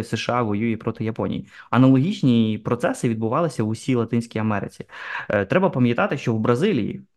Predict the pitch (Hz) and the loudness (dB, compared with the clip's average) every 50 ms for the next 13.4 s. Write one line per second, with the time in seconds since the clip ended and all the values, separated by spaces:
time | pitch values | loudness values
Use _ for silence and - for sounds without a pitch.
0 | - - - 107 104 98 - 123 120 117 123 123 165 175 165 143 127 - 156 160 | -14 -6 -2 -2 -2 0 0 0 2 2 2 2 2 0 0 0 0 2 2 2
1 | 151 139 127 123 120 123 131 135 127 120 123 120 110 - - - - _ _ _ | 4 4 4 2 2 2 2 2 2 2 2 0 0 -2 -6 -16 -20 _ _ _
2 | _ _ _ _ _ _ _ _ _ _ _ _ _ - 101 101 101 98 98 98 | _ _ _ _ _ _ _ _ _ _ _ _ _ -4 -2 0 0 0 -2 0
3 | 127 135 127 143 131 - 131 127 131 120 113 - 151 170 190 185 170 135 120 117 | -2 0 0 0 -2 -2 -2 0 0 0 0 0 0 2 2 2 2 2 2 2
4 | 117 131 151 151 135 113 120 127 127 - 117 123 120 135 165 226 208 - - 113 | 2 2 2 0 0 0 0 -2 -2 -4 -4 -2 -2 0 0 0 0 0 -2 -4
5 | 107 110 104 - - 120 135 175 180 160 135 120 - _ _ _ _ _ _ _ | -4 -4 -4 -4 -2 -2 0 0 0 0 -2 -2 -4 _ _ _ _ _ _ _
6 | _ _ _ _ _ - 131 120 113 117 120 135 160 170 156 143 131 127 - - | _ _ _ _ _ 2 4 6 6 6 6 6 4 2 2 0 0 -2 -4 -12
7 | - - - _ - 123 123 143 185 196 185 143 123 113 104 - - - 107 107 | -20 -20 -14 _ 0 4 6 6 6 6 4 4 2 2 0 -4 -8 -4 -2 0
8 | 120 160 175 165 135 110 98 98 104 104 98 120 123 143 151 147 131 123 131 135 | 2 2 2 2 2 0 0 -2 -4 -6 -2 0 2 4 4 4 4 4 2 2
9 | 135 127 117 107 104 104 101 104 107 110 110 110 110 110 104 - 107 110 107 104 | 2 0 -2 -2 -2 -4 -4 -4 -2 0 0 0 0 -2 -2 0 0 0 2 2
10 | 101 95 92 - - - - - - - - - 120 123 139 196 196 196 - 127 | 0 -2 -2 -6 -12 -16 -20 -20 -20 -18 -8 -2 2 4 4 4 4 2 0 0
11 | 120 123 123 127 127 143 - 147 131 131 113 - 120 113 - 175 208 254 233 233 | 0 2 0 2 0 0 -2 -2 -2 -2 -2 0 -2 -2 0 2 2 2 2 2
12 | 135 113 110 - 123 - - 127 117 123 123 127 123 113 104 107 117 160 202 196 | 0 -2 0 -2 -4 -2 0 0 0 2 2 2 2 0 2 2 2 2 0 -2
13 | - - 113 - - - - | -4 -10 -10 -8 -10 -10 -10